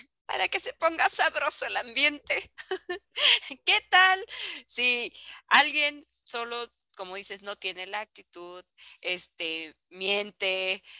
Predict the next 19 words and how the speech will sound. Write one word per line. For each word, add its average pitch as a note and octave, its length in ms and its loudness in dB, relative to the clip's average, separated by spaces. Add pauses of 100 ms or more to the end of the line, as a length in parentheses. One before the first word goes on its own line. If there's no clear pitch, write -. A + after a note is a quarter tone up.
(140)
eh, F#3+ 520 4
no G#3 80 -4
está G#3+ 180 -4
enfocado, F#3+ 920 0 (240)
le B3+ 100 4
pasó G#3+ 260 -2
algo G#3 200 -4
personal, F3 880 -6
no F3 140 -10
lo F3+ 100 -10
sabemos? F3 440 -10 (280)
Digo, G#3+ 160 0
yo B3 160 2
tengo E4 180 -6
la D#4+ 120 -4
mala - 520 -14
suerte, - 800 -12
ay, - 340 0
sí, - 260 -6